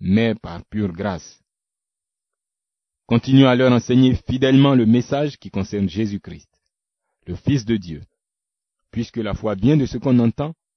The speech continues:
de la parole de Dieu. L'Évangile est la puissance de Dieu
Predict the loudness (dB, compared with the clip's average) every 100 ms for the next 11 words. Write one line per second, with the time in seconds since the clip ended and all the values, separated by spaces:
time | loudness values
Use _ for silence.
0 | _ -18 -14 -12 -8 -6 -4 -6 -8 -8
1 | -8 -10 _ _ _ _ _ _ _ _
2 | _ _ _ _ _ _ _ _ _ -4
3 | 0 2 2 0 0 -4 -8 -6 -4 -4
4 | -4 -2 -2